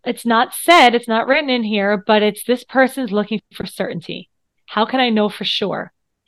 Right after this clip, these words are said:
How can I know for sure that nothing in my, it won't, won't, will not, future oriented, still needing to know? And health anxiety usually is pinned into the future.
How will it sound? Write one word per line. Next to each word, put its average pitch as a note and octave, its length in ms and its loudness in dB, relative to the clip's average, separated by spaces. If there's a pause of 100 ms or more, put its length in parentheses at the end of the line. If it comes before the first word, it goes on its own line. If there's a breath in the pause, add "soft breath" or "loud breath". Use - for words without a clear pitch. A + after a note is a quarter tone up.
(120)
How C4+ 180 4
can E4+ 120 2
I E4+ 80 8
know C#4+ 300 8
for - 180 -2
sure A#3 840 2 (380 soft breath)
that B3 160 4
nothing C#4 360 2
in D#4 120 0
my, - 80 -8 (200)
it - 200 2
won't, G#3+ 1040 4
won't, A3 680 4
will D4+ 680 4
not, B3 760 -2 (760)
future D#4+ 560 2
oriented, C4 960 0
still D#4 400 2
needing D4 340 2
to - 140 -10
know? C4+ 160 2
And A3 80 2
health D4+ 300 2
anxiety C4 640 2
usually B3+ 600 0
is A#3 140 -2
pinned C4+ 280 -2
into A3 200 -6
the A3+ 80 0
future. - 540 -4